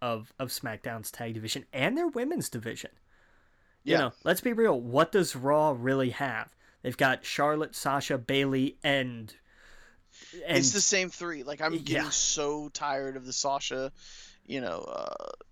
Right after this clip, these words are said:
Speaker 2: Charlotte. Sasha, Charlotte, Sasha, Charlotte. Bayley was buried as soon as she got in.
Speaker 1: Yeah.
Speaker 2: And it's, it, it, we know eventually she's going to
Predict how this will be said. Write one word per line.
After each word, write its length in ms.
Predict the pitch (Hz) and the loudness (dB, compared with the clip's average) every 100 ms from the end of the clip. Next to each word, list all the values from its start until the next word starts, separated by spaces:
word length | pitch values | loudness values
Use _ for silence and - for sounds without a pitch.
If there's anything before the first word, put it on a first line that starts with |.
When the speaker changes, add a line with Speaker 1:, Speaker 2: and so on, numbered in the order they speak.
| _ _ | _ _
Speaker 2:
Charlotte. 560 | - - 160 143 127 - _ _ _ _ _ | 0 2 4 2 0 -8 _ _ _ _ _
Sasha, 320 | - 170 160 - | -4 -2 -2 -2
Charlotte, 260 | 165 127 | -2 -4
Sasha, 200 | - 147 - | -4 -4 -2
Charlotte. 440 | 151 123 107 139 | -4 -4 -6 -8
Bayley 340 | 156 156 160 156 | 0 0 0 -4
was 160 | 143 | -6
buried 380 | - 151 147 139 | -2 0 0 -2
as 80 | - | -6
soon 160 | - | -6
as 60 | 143 | -2
she 140 | - | -2
got 180 | 139 127 | 0 -4
in. 260 | 120 110 135 - - - | -4 -8 -12 -16 -20 -8
Speaker 1:
Yeah. 260 | 143 127 139 | -2 0 0
Speaker 2:
And 220 | 135 135 | -2 -6
it's, 440 | - 147 - 151 - | -8 -6 -4 -4 -6
it, 140 | 151 - | -8 -6
it, 200 | 160 170 | -6 0
we 160 | 202 | 2
know 200 | 208 220 | 4 4
eventually 520 | 196 190 202 - 165 | 2 0 0 0 -2
she's 300 | 147 - 156 | -2 -4 -6
going 300 | 131 147 135 | -8 -8 -10
to 60 | 127 | -14